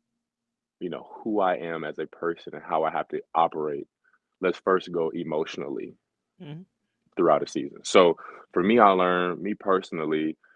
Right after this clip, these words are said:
Speaker 1: <clears throat> emotionally, I have to be more in a s-, in a state of gratitude
Speaker 2: Mm-hmm.
Speaker 1: and, um, gratitude and focus is, is how I like to call it. Um, because obviously I have to be focused on my job.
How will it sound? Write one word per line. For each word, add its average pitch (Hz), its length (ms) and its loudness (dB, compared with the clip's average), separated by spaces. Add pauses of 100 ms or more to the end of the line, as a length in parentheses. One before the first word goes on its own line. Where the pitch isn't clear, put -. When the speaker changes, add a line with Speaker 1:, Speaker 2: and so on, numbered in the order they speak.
(880)
Speaker 1:
<clears throat> - 440 4
emotionally, 101 680 -2
I 87 80 -2
have 101 240 -8
to 98 100 -10
be 90 200 -6
more 85 360 -6
in 80 80 -8
a 78 60 -6
s-, - 280 -18
in 87 120 -8
a 73 140 -8
state - 560 0
of 78 540 0 (800)
gratitude 87 640 -2 (520)
Speaker 2:
Mm-hmm. 69 260 -6
Speaker 1:
and, - 140 -16 (920)
um, 73 440 -2 (500)
gratitude 101 500 8
and 80 140 0
focus 82 380 4
is, 78 160 -4
is 73 160 -6
how 71 160 2
I 71 40 0
like - 160 -6
to - 80 -12
call - 280 -10
it. - 100 -16 (280)
Um, 78 460 -4 (280)
because 87 440 6
obviously 98 340 4
I - 20 4
have 82 80 0
to 85 60 -2
be 78 100 0
focused 80 460 -2
on 76 100 -10
my 69 120 -8
job. 76 300 -2